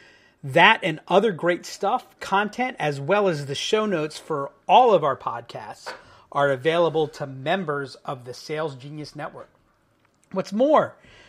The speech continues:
go to Facebook, join the Sales Genius Network Facebook group. Lots of ideas being traded around. Um, our community manager, Hannah Rose, is regularly,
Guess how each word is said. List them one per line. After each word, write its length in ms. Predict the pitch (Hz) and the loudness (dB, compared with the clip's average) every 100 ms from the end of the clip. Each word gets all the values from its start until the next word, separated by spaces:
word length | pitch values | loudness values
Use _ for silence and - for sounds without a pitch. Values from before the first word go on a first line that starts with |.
| _ | _
go 140 | - 240 | 0 2
to 60 | |
Facebook, 600 | 240 240 269 - 196 - - _ _ - | 4 2 0 -2 -4 -4 -8 _ _ -18
join 480 | 143 165 220 233 220 160 | -10 -6 -4 -4 -8 -8
the 120 | 160 | -8
Sales 360 | - 202 214 190 | -6 -4 -4 -4
Genius 460 | 135 208 202 190 185 | -8 -12 -10 -10 -8
Network 400 | 208 208 190 - | -4 -4 -4 -6
Facebook 520 | 208 220 - - - | -8 -8 -10 -12 -12
group. 340 | 147 120 - - _ _ - | -18 -20 -20 -20 _ _ -2
Lots 320 | 170 208 202 | 2 2 4
of 120 | 185 | 2
ideas 480 | 170 139 185 208 160 | 0 -2 -4 -4 -6
being 380 | 202 196 185 - | -8 -6 -6 -8
traded 420 | - 196 190 185 | -4 -4 -2 0
around. 560 | 180 185 190 196 196 - - - _ _ | 0 0 0 -4 -8 -12 -20 -20 _ _
Um, 300 | - 127 123 - | -14 -14 -14 -4
our 180 | 147 143 | 0 0
community 540 | - 160 165 214 196 | -2 -6 -2 0 0
manager, 640 | 180 190 190 175 156 160 151 | 0 2 0 0 -2 -2 -2
Hannah 440 | - 190 208 202 | -4 -2 2 2
Rose, 600 | 165 180 202 208 180 151 - | 4 6 6 2 0 -12 -12
is 420 | 143 135 131 - - 147 | -12 -10 -14 -16 -18 -2
regularly, 800 | 180 202 190 196 185 190 190 | 0 2 0 -6 -4 -6 -6